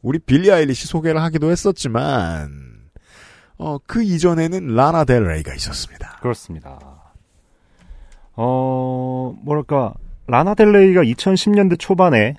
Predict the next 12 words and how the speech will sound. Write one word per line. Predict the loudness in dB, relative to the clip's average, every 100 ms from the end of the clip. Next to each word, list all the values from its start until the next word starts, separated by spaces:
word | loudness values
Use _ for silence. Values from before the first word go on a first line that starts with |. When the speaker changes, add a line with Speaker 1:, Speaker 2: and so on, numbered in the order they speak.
| _
Speaker 2:
처음 | -6 -2
등장했을 | 0 2 2 2 0 -2
때 | 0 -2 -2 -10
Speaker 1:
음. | -16 -18 -20 _ _ _ _ _
Speaker 2:
아델에 | -4 2 4 4
대한 | 4 2 0
미국에 | -2 -2
대한, | -2 -2 -4 -10 -14 -18 -4
아델에 | 0 2 2 2
대한 | 2 0 -4 -4
미국의 | -2 0 0
대답, | -2 -2 -4